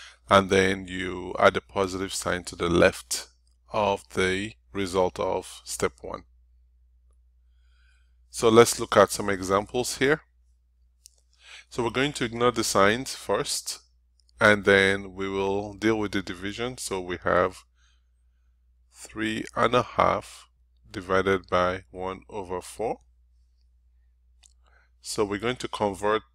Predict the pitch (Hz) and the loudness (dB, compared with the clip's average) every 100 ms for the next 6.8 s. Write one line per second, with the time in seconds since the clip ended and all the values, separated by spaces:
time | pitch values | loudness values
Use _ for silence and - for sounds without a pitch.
0 | - 123 123 123 - - - - - - | -2 2 2 2 -2 -6 -8 -14 -18 -18
1 | - - 104 - - 127 170 - 98 101 | -8 6 6 6 0 -10 -10 -12 -4 -2
2 | 98 117 - - 110 107 117 120 - - | -2 -4 -6 -6 -6 -2 -4 -4 -10 -14
3 | 107 98 95 110 - - 117 - 110 - | -8 -4 -4 -6 -12 -12 -10 -6 -2 0
4 | 107 - 113 - - 226 _ _ _ _ | 0 2 0 0 -12 -14 _ _ _ _
5 | _ _ _ _ _ _ _ _ _ _ | _ _ _ _ _ _ _ _ _ _
6 | - 104 98 107 104 95 110 135 | -10 -8 -6 -6 -6 -6 -6 -8